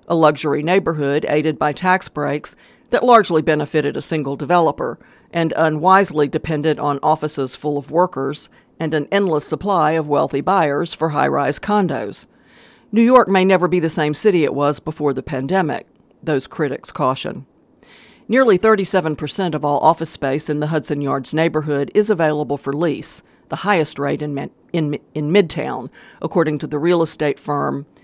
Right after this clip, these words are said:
Avison Young, a figure recently driven up by the opening of new commercial buildings and companies trying to find other tenants to take over their floors.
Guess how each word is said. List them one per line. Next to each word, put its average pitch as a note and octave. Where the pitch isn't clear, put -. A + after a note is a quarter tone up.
Avison D#3
Young, D#3
a E3
figure F3
recently D#3+
driven D#3
up F#3
by D#3
the D3+
opening D#3+
of C#3+
new E3+
commercial D3
buildings C#3+
and F3
companies C#3+
trying C#3
to D#3+
find D3
other D3
tenants C#3
to E3+
take C#3
over C#3+
their C#3
floors. D#3+